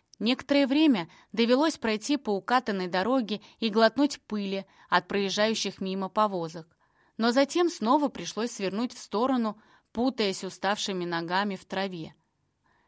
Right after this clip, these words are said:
Раскинулись вокруг дикие ореховые рощи, в которых на все голоса щебетали птицы,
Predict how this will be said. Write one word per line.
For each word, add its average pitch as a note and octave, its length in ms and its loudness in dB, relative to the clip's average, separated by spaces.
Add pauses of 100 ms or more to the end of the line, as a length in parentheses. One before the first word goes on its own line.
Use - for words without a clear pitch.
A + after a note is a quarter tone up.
Раскинулись G#3+ 680 0
вокруг G3+ 420 0
дикие G#3 440 0
ореховые G3 480 -2
рощи, G#3+ 460 -2 (280)
в - 80 -20
которых D4+ 480 2
на A3 100 2
все C#4+ 240 0
голоса G3+ 640 0 (180)
щебетали C#4 580 2
птицы, G3+ 640 -8